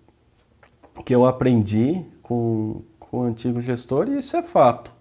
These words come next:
a data do lançamento, essa data aqui, ela não vai mudar.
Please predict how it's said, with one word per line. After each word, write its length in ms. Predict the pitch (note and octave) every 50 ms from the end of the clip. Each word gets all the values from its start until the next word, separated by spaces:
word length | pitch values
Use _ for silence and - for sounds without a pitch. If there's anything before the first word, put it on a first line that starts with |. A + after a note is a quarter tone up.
| _ _ _ - - - - - - - - - - _ -
a 100 | A#2+ A#2+
data 680 | A#2 A2+ G#2+ A2 A#2 D3 - E3+ G#3+ - - - B3+
do 120 | G3+ F3+ F3+
lançamento, 1000 | E3 D#3+ D#3 D3 D#3 - D3 B2+ A#2 A2+ A2+ B2+ D#3+ F#3+ - - C3 A#2+ A#2+ A#2 -
essa 420 | B2 C3 D#3+ - - - - D#3+
data 420 | C3 A#2 A#2+ A#2 A#2 A#2 A#2+ - A2+
aqui, 400 | A2 - - - B2 D3 G3+ -
ela 240 | A#2 A#2 A2 G#2+
não 140 | G#2+ A2+ B2+
vai 160 | C#3+ D#3 D#3
mudar. 500 | D#3+ F#3+ A#3 - E4+ B3 B2+ A#2+ - -